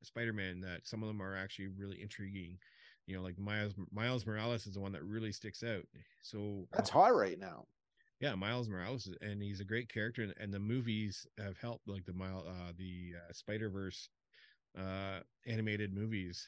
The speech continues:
Speaker 1: have really helped that. But the problem I think that they come across is that sometimes these stories get so convoluted, like the X-Men. Like,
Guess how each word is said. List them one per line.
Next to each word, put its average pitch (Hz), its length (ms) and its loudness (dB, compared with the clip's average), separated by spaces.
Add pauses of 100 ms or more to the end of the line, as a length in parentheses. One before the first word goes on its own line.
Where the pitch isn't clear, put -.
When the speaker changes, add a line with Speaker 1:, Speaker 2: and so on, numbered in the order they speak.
Speaker 1:
have 90 80 -8
really 95 320 -2
helped 101 240 -6
that. 87 220 -6 (600)
But 104 220 4 (1200)
the 120 320 2
problem 127 400 2
I 117 80 4
think 120 220 -2
that 113 100 -4
they 107 80 -2
come 104 200 -2
across 110 420 -2
is 101 100 -4
that 95 180 -2
sometimes 107 520 -4
these 101 160 -6
stories 101 260 -4
get 98 160 -6
so 104 140 -6
convoluted, 101 580 -2
like 90 160 -4
the - 160 -10
X-Men. 98 420 -6 (500)
Like, 98 180 -8